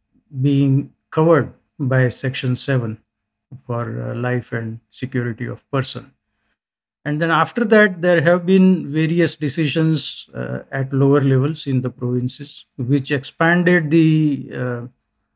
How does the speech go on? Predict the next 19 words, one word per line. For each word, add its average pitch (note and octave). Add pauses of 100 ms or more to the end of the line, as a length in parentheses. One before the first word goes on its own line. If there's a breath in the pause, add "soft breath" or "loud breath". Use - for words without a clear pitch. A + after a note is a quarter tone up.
(240)
eligibility C3+
for B2+ (140)
assisted C3
dying B2+ (640)
to C#3+
people E3
whose, D#3
uh, D3+
death D3
was C#3+
not, D3 (320)
uh, B2+ (140)
reasonably C3+ (280)
foreseeable, C#3+ (1700)
and E3 (100)
to D3+
people D3
who, C#3+ (840)
uh, A#2+